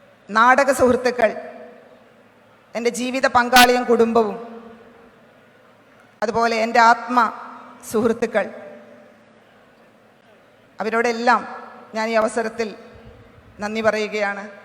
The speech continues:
ഇതിനെല്ലാം പുറമെ ഈ ഒരു കഥാപാത്രത്തെ എൻ്റെ കയ്യിലേക്ക് വച്ച് തന്ന ഞങ്ങളുടെ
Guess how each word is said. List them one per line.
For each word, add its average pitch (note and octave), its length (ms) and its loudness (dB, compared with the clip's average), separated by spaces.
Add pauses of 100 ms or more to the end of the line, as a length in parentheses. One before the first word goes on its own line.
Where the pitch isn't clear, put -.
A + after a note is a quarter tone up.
(120)
ഇതിനെല്ലാം C4 560 2
പുറമെ A#3+ 280 2 (1600)
ഈ C4+ 120 -6
ഒരു D4+ 140 0
കഥാപാത്രത്തെ D4+ 800 6 (1000)
എൻ്റെ A#3+ 200 -2
കയ്യിലേക്ക് B3+ 480 2
വച്ച് A#3+ 280 -2
തന്ന G#3+ 200 0 (1600)
ഞങ്ങളുടെ A3 240 -2